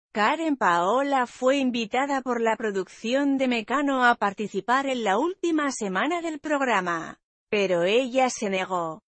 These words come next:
Esa misma semana asistió al programa de farándula de Chilevisión, Primer Plano, lo que provocó malestar en el conductor del espacio juvenil,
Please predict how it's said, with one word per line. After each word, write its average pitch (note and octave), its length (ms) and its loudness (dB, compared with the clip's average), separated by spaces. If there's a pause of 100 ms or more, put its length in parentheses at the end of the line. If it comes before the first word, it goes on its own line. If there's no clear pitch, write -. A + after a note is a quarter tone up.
Esa B3+ 400 0
misma B3+ 420 0
semana A#3+ 640 0
asistió C4+ 680 -4
al D4 160 0
programa C4 560 0
de B3+ 100 -2
farándula B3 720 0
de G#3+ 160 -4
Chilevisión, G3 1040 -4 (320)
Primer G3+ 460 0
Plano, F3+ 720 -4 (180)
lo G3+ 260 4
que A#3 140 0
provocó A#3 560 0
malestar B3 640 0
en C#4 80 -2
el A3+ 180 -2
conductor G3+ 640 -4
del B3 160 0
espacio D4+ 640 -2
juvenil, A3+ 920 -2